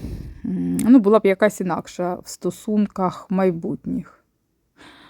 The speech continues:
Е, з майбутнім саме чоловіком. Я сподіваюся, що він в мене буде. Давайте, побажайте мені цього. Бо я хочу ще раз заміж.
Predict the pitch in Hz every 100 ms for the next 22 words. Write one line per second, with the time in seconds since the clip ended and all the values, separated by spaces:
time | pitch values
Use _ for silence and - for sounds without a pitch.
0 | _ - 85 85 - - - - - 196
1 | 160 202 190 196 190 180 196 185 180 185
2 | 180 170 214 - - 185 - _ _ _
3 | _ _ _ _ 196 208 - 214 220 233
4 | 226 233 196 220 202 208 214 202 175 185
5 | 175 180 - - 190 185 180 180 185 190
6 | 196 185 180 - 180 185 185 - 202 196
7 | 226 _ _ _ _ _ _ _ _ _
8 | _ _ _ _ 269 185 214 214 226 202
9 | 180 190 - 202 185 180 180 202 -